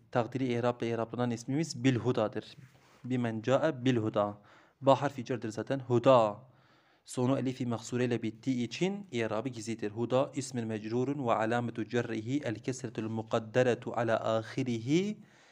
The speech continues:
lit ta'azzuri. O da ta'azzurdan dolayı yani im-, yani i'rabı ortaya çıkması imkansız olduğu için, e, i'rabı gizlenmiştir.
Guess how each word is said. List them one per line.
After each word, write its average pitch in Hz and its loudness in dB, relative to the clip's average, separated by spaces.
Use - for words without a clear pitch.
lit 123 2
ta'azzuri. 110 0
O 127 -6
da 127 -4
ta'azzurdan 113 -4
dolayı 107 -8
yani 107 -6
im-, 110 -8
yani 110 -6
i'rabı 113 -2
ortaya 120 -4
çıkması 113 -6
imkansız 117 -4
olduğu 113 -4
için, 170 -2
e, 113 -2
i'rabı 117 2
gizlenmiştir. 110 -4